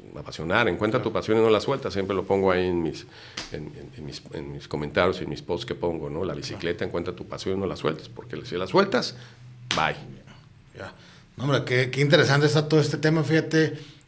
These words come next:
Speaker 2: Eh, personalmente, pues, es algo que no conozco de esa parte de, de ser triatleta. Según yo, no es, pues, no es como jugar fútbol o básquetbol, no es un deporte, eh, que al menos en México sea, pues, algo común, ¿no? ¿Y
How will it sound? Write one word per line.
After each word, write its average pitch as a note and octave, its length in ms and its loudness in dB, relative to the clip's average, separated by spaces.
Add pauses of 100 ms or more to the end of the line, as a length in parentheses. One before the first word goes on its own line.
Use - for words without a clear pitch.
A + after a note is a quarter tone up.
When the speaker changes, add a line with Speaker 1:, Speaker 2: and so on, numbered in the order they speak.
(100)
Speaker 2:
Eh, A#2+ 460 -2 (280)
personalmente, D3 520 6
pues, C#3 240 6
es C#3+ 100 4
algo D#3+ 280 8
que C#3+ 120 6
no C#3 300 4
conozco C#3 500 2
de B2+ 140 4
esa B2 240 0
parte B2+ 280 0
de, A2+ 500 -2 (300)
de A2+ 80 -4
ser B2 200 0
triatleta. C#3 580 4 (320)
Según C#3+ 540 6
yo, D#3 160 8
no D#3 160 8
es, - 300 0 (280)
pues, F3+ 140 2
no G3+ 100 10
es - 80 6
como G3 240 4
jugar D3+ 380 8
fútbol C#3 480 6
o C#3 80 8
básquetbol, C3 580 4
no B2+ 80 2
es B2 140 -2
un C3+ 80 -2
deporte, B2 680 2 (460)
eh, G#2+ 320 0
que A#2 340 2
al B2 140 2
menos B2+ 240 2
en A#2+ 80 -2
México B2 320 0
sea, B2 180 0
pues, - 140 -6
algo B2 180 0
común, C#3 300 4
¿no? D#3+ 180 4 (400)
¿Y C3 280 4